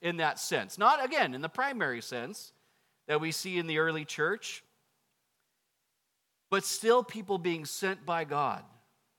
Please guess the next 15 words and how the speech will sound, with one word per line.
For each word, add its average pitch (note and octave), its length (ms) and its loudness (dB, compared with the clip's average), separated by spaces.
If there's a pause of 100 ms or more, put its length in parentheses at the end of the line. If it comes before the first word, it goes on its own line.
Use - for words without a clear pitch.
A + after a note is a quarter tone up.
(920)
That D3 120 0
this G#3 220 2
was G3+ 160 6
a F3 80 4
result, D#3+ 760 0
his D#3 320 -2
ap-, - 220 -4 (560)
apostolic, F#3+ 1080 2 (480)
uh, G#2+ 280 -2
role D#3+ 720 0 (500)
was D3 180 -2
a D#3+ 40 -2
result D#3 480 0
of D3+ 160 -2
God's D3 460 2